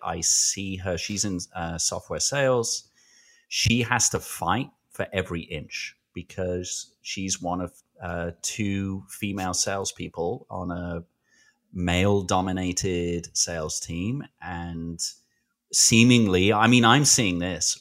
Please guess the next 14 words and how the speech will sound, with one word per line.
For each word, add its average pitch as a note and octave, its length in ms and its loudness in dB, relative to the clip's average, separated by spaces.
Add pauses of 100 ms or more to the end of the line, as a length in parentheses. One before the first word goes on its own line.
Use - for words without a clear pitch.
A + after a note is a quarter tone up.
what G#2 440 4 (400)
men A2+ 400 4
are B2+ 60 4
not G#2 240 0
having E2 260 -6
to D#2+ 100 -8
fight D#2+ 320 -6
for, D#2+ 380 -8 (680)
um, F2 360 -6 (320)
she's - 480 2
having F#2+ 280 0
to G2 80 -6
fight E2+ 360 -6
for, D#2+ 460 -6